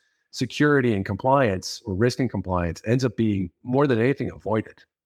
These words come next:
by the folks inside of your organization. That's not really what you want. You know, you want, you want a partnership from the security and compliance side of the house or the risk and compliance side of the house and the organization that is building applications or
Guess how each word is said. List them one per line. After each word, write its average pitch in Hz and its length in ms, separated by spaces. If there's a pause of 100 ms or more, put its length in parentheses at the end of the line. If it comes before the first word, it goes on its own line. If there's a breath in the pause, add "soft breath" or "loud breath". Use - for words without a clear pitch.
(240)
by 92 120
the 90 120
folks 95 320
inside 95 260
of 87 80
your 87 80
organization. 82 640
That's 80 160
not 143 160
really 135 260
what 110 220
you 95 80
want. 82 300 (100)
You 90 120
know, 104 200
you 107 160
want, 123 260 (540)
you 123 80
want 143 100
a 120 60
partnership 156 680
from 123 140
the 104 80
security 123 720 (180)
and 98 120
compliance 151 480
side 87 220
of 69 60
the 76 100
house 82 260
or 92 60
the 87 80
risk 110 240
and 98 80
compliance 117 460
side 76 200
of 65 60
the 71 80
house 76 460
and 107 440 (140)
the 101 300
organization 110 760
that 95 180
is 120 440 (320)
building 107 280
applications 98 800
or 98 380